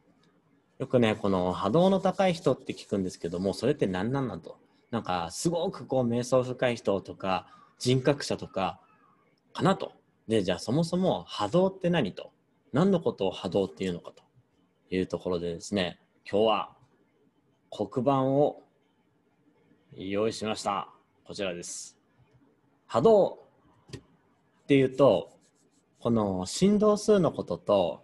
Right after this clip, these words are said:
波長のことと、振幅のこと。で、あとは、速度があるんです。速度はこの、えーと、振動数とラムダで出せるのでですね。で、まず振動数って何かというと、よくFって書くんですけども、フリークワンシーって言うんですけども、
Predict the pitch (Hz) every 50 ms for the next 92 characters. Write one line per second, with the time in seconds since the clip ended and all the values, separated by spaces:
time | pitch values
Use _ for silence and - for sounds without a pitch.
0 | - - _ - - 123 123 - - 135 131 131 123 113 - 101 87 - 90 -
1 | - 123 110 95 87 85 - - - - 156 156 143 - - 120 - - 110 107
2 | 85 - - - - _ _ 104 95 - - 87 - - 73 - - _ _ _
3 | _ _ _ _ _ _ _ _ 117 135 151 107 87 - - - 117 117 123 -
4 | - 92 92 - - 110 117 - _ _ - - 220 214 - 190 120 101 95 90
5 | 90 85 85 82 - - - 185 - 220 185 117 - - 101 95 92 90 87 85
6 | 85 - _ _ _ _ _ - 92 92 90 85 - - 87 87 82 - - 151
7 | 151 165 160 - - 143 - - 90 87 95 101 95 87 85 87 82 - - -
8 | - - 87 - 90 85 85 85 - - - 147 - - - 156 170 190 - -
9 | - - - - - - _ _ _ - 123 151 160 123 110 95 - - 208 214
10 | 202 226 226 226 - 233 220 226 - 120 113 113 120 110 - 104 98 - - 87
11 | 85 - - 113 107 104 123 120 - 87 101 143 139 190 175 175 - - 104 92
12 | - 90 87 85 - - - 87 85 87 85 - - 113 139 143 139 - 104 101
13 | 92 90 87 - - 90 85 - - - 67 - - - - - 92 117 113 113
14 | 98 -